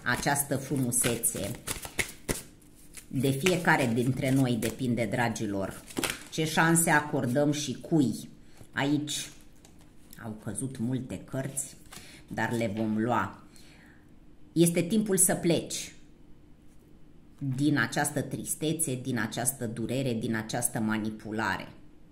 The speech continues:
din această credință. Poate fi un gând, o credință, orice, o persoană, fiecare își cunoaște situația. Este timpul să pleci,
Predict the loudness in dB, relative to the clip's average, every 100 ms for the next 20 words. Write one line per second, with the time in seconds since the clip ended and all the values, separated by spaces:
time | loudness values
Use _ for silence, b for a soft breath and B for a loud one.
0 | -20 -10 -4 0 4 4 4 2 4 2
1 | 6 6 6 4 4 2 2 2 2 -2
2 | 2 2 4 4 6 8 6 2 -2 0
3 | 2 2 2 2 0 0 0 -2 0 0
4 | 0 B B B 0 2 2 2 4 6
5 | 4 4 -2 -2 -2 2 4 6 4 2
6 | -2 -10 -16 -8 -8 -6 0 0 0 -2
7 | -2 -2 0 0 2 0 0 -4 -6 B
8 | B 0 2 2 0 0 0 0 -4 -6
9 | -10 -12 -6 -6 -2 -4 -4 -10 -14